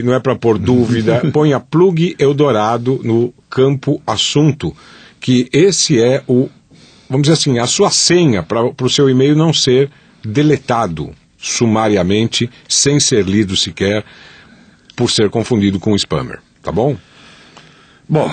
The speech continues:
Speaker 2: aqui
Speaker 1: Ah,
Speaker 2: nós temos
Speaker 1: detalhe, Pierluigi, este, só pra registrar, é o programa duzentos e oitenta e cinco.
Speaker 2: Dois oito cinco,
Speaker 1: Dois oito cinco.
Speaker 2: isso mesmo. Ah, Marcelo Brandino,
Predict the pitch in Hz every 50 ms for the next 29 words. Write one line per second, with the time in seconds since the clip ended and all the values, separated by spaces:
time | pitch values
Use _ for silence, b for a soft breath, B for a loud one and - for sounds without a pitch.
0 | 131 - - - 151 147 - 123 208 208 185 147 - - 190 202 196 202 190 120
1 | 120 - - 127 127 131 131 131 131 131 110 113 123 120 120 127 147 - - 127
2 | 123 135 131 - - 151 156 151 151 - - - 101 87 - 95 85 95 95 117
3 | 127 - - 143 147 151 151 147 131 110 113 131 139 135 123 113 113 104 98 123
4 | 147 160 151 - 131 101 98 110 120 107 98 85 - - 139 135 127 143 127 98
5 | - - - - 92 90 82 80 - - - - 90 101 101 95 90 92 90 -
6 | - 82 - - 98 101 95 87 98 87 - - 73 65 57 50 - - B B
7 | B B B B B B B B B B B B - - 117 117 117 135 151 151
8 | 131 - 175 190 190 165 143 143 143 135 120 101 98 110 110 101 82 76 76 -